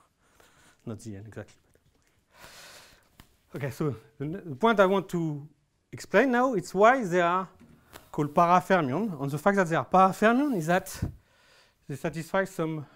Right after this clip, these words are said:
uh, braiding relation, which means I want to take the product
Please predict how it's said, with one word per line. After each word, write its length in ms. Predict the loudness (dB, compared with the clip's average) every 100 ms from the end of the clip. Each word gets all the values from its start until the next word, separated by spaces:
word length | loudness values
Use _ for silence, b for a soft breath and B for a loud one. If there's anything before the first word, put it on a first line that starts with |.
| _ -12
uh, 180 | -10 -10 -16 _
braiding 340 | -2 0 0 -2
relation, 440 | -2 -4 -8 -18 B B B B B B B B
which 200 | -10 -2
means 160 | 0 0
I 100 | 0
want 200 | 0 -2
to 100 | -4
take 260 | 0 0
the 100 | -2
product 600 | 0 0 2 -4 -8 -20